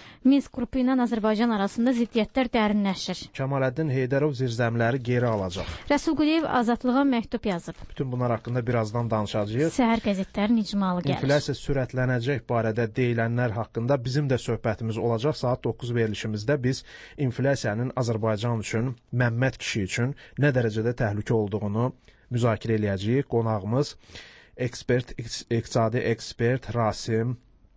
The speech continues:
Speaker 2: Hüseynov olacaq. Turan İnformasiya Agentliyindən. Biz həm də ondan danışacağıq ki, bu il inflyasiya nə qədər ola bilər? İnflyasiya ilə bağlı hökumətin rəqəmləri ilə müstəqil ekspertlərin hesablamaları niyə düz gəlmir? Kim haqlıdır?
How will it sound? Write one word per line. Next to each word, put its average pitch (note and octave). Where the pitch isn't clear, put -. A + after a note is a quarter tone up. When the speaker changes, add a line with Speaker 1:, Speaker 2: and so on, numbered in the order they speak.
Speaker 2:
Hüseynov A2
olacaq. A2
Turan A#2+
İnformasiya G#2+
Agentliyindən. G2+
Biz A#2
həm B2
də A#2
ondan A#2
danışacağıq G#2
ki, D3+
bu D#3
il C3+
inflyasiya B2+
nə C3+
qədər A2
ola G2+
bilər? C#3+
İnflyasiya A#2
ilə G2+
bağlı G#2+
hökumətin A2
rəqəmləri G2+
ilə C3+
müstəqil G#2+
ekspertlərin G2
hesablamaları G2+
niyə C3+
düz G2
gəlmir? F2
Kim -
haqlıdır? F2